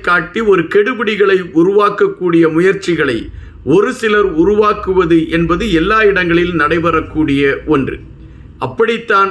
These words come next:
அனுராவுக்கும் இப்படி ஒரு பயம் காட்டப்பட்டு இருக்கிறதா என்கின்ற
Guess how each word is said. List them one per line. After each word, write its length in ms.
அனுராவுக்கும் 880
இப்படி 420
ஒரு 220
பயம் 380
காட்டப்பட்டு 720
இருக்கிறதா 540
என்கின்ற 540